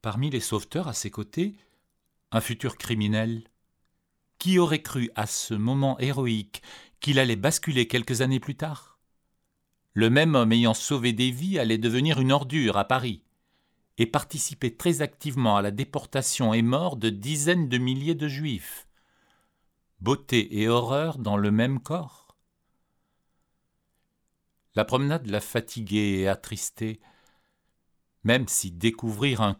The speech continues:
quai à son nom l'avait ravi, et heureux de retrouver sa ville natale.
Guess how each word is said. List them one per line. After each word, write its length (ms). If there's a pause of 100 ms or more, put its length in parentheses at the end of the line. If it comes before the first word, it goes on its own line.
quai 220
à 120
son 360
nom 280
l'avait 320
ravi, 440 (1300)
et 220
heureux 320
de 100
retrouver 440
sa 200
ville 320
natale. 680